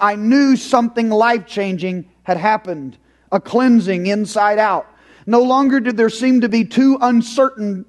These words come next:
contradictory Paul Harveys, just one immensely happy one. I felt the fulfilling surge of the Holy Spirit in my life."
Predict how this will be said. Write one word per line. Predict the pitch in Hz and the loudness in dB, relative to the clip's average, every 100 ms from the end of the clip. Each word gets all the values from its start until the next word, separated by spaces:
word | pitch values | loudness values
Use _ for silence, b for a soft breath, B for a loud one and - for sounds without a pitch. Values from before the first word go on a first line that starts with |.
| - | -6
contradictory | 226 247 233 220 180 269 - 202 196 | -2 -2 -2 -2 -2 -2 0 2 2
Paul | 196 240 240 220 185 | 0 0 2 0 0
Harveys, | 240 220 175 147 131 - b b | 0 0 -4 -6 -8 -18 b b
just | 143 233 226 208 | -2 -2 -2 -10
one | 180 214 247 254 233 | -4 0 0 0 0
immensely | 208 208 233 233 226 220 214 - | 0 0 -2 -4 -2 -2 -2 -6
happy | 220 208 190 160 | -4 -2 -4 -8
one. | 151 135 123 _ _ _ _ _ _ | -8 -10 -12 _ _ _ _ _ _
I | 190 202 | -2 -2
felt | - 262 247 247 202 | 0 0 0 -2 -4
the | |
fulfilling | 214 226 202 262 269 262 247 226 - - | 0 0 -2 0 2 2 0 -2 -6 -20
surge | - - 262 220 190 165 143 151 - | -14 -2 0 2 2 -2 -8 -16 -4
of | 190 | 0
the | 196 | 0
Holy | - 233 233 | 0 -2 -2
Spirit | 214 - - 220 175 160 - | -4 -6 -4 -2 -2 -4 -8
in | 180 | -4
my | 170 | -2
life." | 170 160 143 131 | 0 0 -2 -10